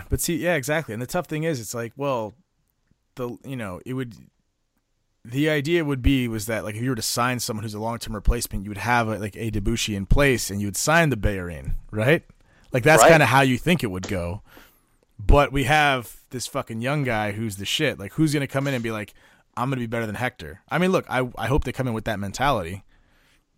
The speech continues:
Speaker 1: But, I mean, that's a, it's a tough ask, you know, to get someone ready-made who can just fit in like that. So, you, I think we just have to keep him and just be like, "Sorry, dude."
Speaker 2: We, we had one.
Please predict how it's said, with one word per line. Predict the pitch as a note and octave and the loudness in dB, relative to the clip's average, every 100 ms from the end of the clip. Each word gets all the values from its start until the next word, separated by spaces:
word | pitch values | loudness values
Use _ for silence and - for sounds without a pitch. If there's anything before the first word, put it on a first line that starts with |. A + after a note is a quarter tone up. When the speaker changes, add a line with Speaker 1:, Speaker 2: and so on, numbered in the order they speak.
| - | -4
Speaker 1:
But, | A2 G#2 | -2 0
I | |
mean, | A2 | -2
that's | B2+ B2+ | -2 -2
a, | G2 F2 G2 _ _ _ _ _ _ _ | -4 -6 -10 _ _ _ _ _ _ _
it's | - | -8
a | |
tough | D3 D3+ - | 0 0 2
ask, | C#3 F2+ - - _ - | 0 -2 -8 -14 _ -14
you | A2 | -8
know, | G2+ | -6
to | G#2+ | -4
get | A#2+ - | -4 -2
someone | A#2+ A2 | -4 0
ready-made | B2 B2+ A#2+ A#2+ A2 | 0 2 2 0 0
who | G2+ | -4
can | A2 | -4
just | G2+ - | -4 -2
fit | B2+ | 0
in | A#2+ G#2+ | 0 -2
like | F#2 E2+ | -4 -4
that. | G2+ D#2 - - | -4 -4 -8 -12
So, | - A2+ G#2 G2 - A#2 | -6 -4 -4 -4 -8 -8
you, | B2+ C3+ - | -6 -6 -6
I | |
think | B2 E3+ | -2 0
we | D3 | 2
just | D3+ C#3 | 2 4
have | C#3+ | 2
to | - | 0
keep | D3+ D#3+ | -2 0
him | B2 | 0
and | G#2 | -2
just | G#2 | -2
be | |
like, | A2+ - | -4 0
"Sorry, | B2+ C#3+ | 2 4
dude." | B2+ C3+ C3+ - - _ _ _ _ - - | 4 4 2 -4 -20 _ _ _ _ -10 -2
Speaker 2:
We, | - D#3 E3 - | 2 8 8 10
we | D#3 E3+ | 6 8
had | F#3 A3 F3 | 8 8 6
one. | C3+ A2+ | -4 -6